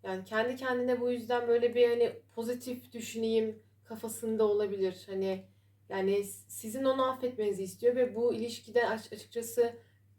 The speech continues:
e, yeni bir, bir ilişki başlama potansiyelini, aranızda yeni şeyler oluşmasını, yani, yeniden birleşme potansiyelinize ihtimal vermek istiyor. Hah, buldum cümleyi.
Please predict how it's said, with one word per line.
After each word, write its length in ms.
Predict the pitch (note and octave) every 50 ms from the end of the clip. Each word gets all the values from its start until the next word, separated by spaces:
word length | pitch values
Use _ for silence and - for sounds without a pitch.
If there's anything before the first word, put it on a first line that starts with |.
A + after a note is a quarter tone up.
| _ _
e, 100 | - G3+
yeni 800 | G#3 G3+ G3 G3 A3 A3+ A#3 B3 B3+ B3+ B3 - - - - _ _ _ _ _ _ _ _ _ _
bir, 200 | - A3+ A3+ -
bir 140 | - A3+ A3
ilişki 380 | A3 A3+ A3+ - - - A#3 G3
başlama 460 | G#3+ G#3+ G#3+ - - A3+ A3+ A#3+ A#3
potansiyelini, 880 | - A3 G#3+ - A3+ A3 A3 G#3+ - A3+ A3 A3 G#3 A#3 A#3+ A#3+ - D#3+
aranızda 340 | G#3 G#3 A3 A3 G#3+ A3
yeni 200 | G#3 G3+ G#3+ A3
şeyler 320 | - - A3+ G#3 G3 G3 F#3+
oluşmasını, 600 | G3 F#3+ F#3+ - - - G3 G3 - G3+ G3 G3
yani, 280 | G3 G3 F#3+ G3 G3
yeniden 380 | G#3 B3 C4 C4 C4 A#3+ A3+ G#3
birleşme 400 | G#3 G#3 A3 A3+ A3 - C#4 -
potansiyelinize 1000 | - A#3 A3 A3+ A3 G#3+ G#3 G#3+ - A3+ G#3+ G3+ G#3 G#3+ G#3+ G#3+ D4 D#4 D#4 D#4 - - _ _ _ _
ihtimal 560 | A3 A3 - - B3+ A#3+ B3 A#3+ B3 B3 A#3
vermek 360 | A3 G3 F#3+ F3+ F3 F3 F3
istiyor. 400 | - - - - - - F#3 F3+
Hah, 180 | F#3 G3 G3 F#3 - - _ _
buldum 300 | G#3+ G#3+ G#3 G#3 G3+ F#3+
cümleyi. 500 | F3 F3 E3+ E3 E3 E3 D#3+ D#3+ E3 -